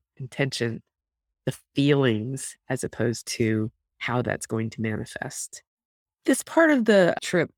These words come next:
because we'd had that reset time, for me was very different, because I did begin, while we were in Chamonix, to remember my tools, remember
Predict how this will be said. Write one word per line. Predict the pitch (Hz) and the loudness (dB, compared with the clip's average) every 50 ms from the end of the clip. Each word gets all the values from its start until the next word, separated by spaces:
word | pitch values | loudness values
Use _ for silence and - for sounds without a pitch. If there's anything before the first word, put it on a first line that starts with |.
| _ _ _ | _ _ _
because | - 175 - - 214 226 220 220 | -6 -6 -2 0 2 2 2 2
we'd | 220 208 170 | 0 0 2
had | 170 175 160 | 2 2 2
that | 156 147 - | 2 0 0
reset | 147 147 147 - - 147 143 | -2 -4 -4 -2 -4 -6 -6
time, | - 151 151 143 139 139 - _ _ _ _ | -6 -6 -6 -6 -6 -8 -12 _ _ _ _
for | - - 190 185 | -4 -2 0 2
me | 185 190 220 226 226 | 4 4 4 6 6
was | 208 180 160 - - | 6 4 4 2 2
very | - 165 160 160 160 151 | 4 4 6 6 6 4
different, | 135 143 143 - - 131 120 - | 2 2 0 0 -2 -4 -4 -4
because | 156 143 - 165 143 151 | -6 -2 -2 0 2 2
I | 143 135 | 2 0
did | 135 143 156 165 160 151 | 2 2 2 2 2 0
begin, | 156 143 131 143 139 131 127 127 123 123 - _ _ _ _ _ _ _ _ | -2 0 2 2 2 2 0 -2 -4 -8 -14 _ _ _ _ _ _ _ _
while | 135 147 160 185 240 | 2 4 4 6 6
we | 233 185 147 | 4 2 2
were | 139 | 0
in | 135 120 120 120 120 - - - | -2 -2 -4 -4 -6 -8 -10 -6
Chamonix, | - - - 147 135 135 127 123 123 120 120 - _ _ _ _ _ _ _ _ _ - | -4 0 0 2 2 0 0 0 -2 -4 -6 -8 _ _ _ _ _ _ _ _ _ -8
to | - - 170 160 151 147 147 143 139 - - - _ _ - | -2 0 2 4 4 4 2 0 -2 -4 -8 -12 _ _ -4
remember | 156 156 160 143 139 143 147 151 170 | 0 0 2 2 2 2 2 2 0
my | 156 156 156 151 | 0 -2 -4 -6
tools, | - - - 127 - - - - - - _ _ _ _ _ _ _ | -6 -10 -8 -8 -8 -8 -8 -10 -14 -18 _ _ _ _ _ _ _
remember | 147 143 135 131 135 139 143 135 139 139 135 131 131 131 | 0 2 4 4 4 4 4 6 6 6 6 6 4 2